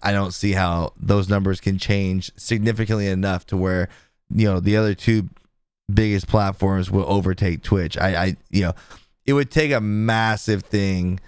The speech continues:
to have, you know, somebody else overtake Twitch at this moment. Uh, when it comes to unique channels, Twitch had ten point nine million unique channels streaming in quarter one,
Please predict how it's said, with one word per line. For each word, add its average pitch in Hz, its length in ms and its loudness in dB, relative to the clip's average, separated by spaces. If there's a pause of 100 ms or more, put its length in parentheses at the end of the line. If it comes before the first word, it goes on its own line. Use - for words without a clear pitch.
(360)
to 107 120 2
have, 92 680 -2 (240)
you 98 120 0
know, 90 60 0
somebody 104 420 0
else 98 240 -2
overtake 92 580 0
Twitch 92 260 0
at 82 80 -2
this - 180 -2
moment. 82 300 -2 (1160)
Uh, 110 160 4
when 110 120 0
it 107 40 -4
comes 127 220 0
to 120 80 0
unique 117 340 0
channels, 131 560 0 (580)
Twitch 147 280 2
had 123 280 0
ten 147 300 0
point 135 320 0
nine 110 640 0
million 127 460 0
unique 113 360 -2
channels 113 600 -2 (480)
streaming 120 500 0
in 110 120 -2
quarter 113 280 2
one, 107 480 0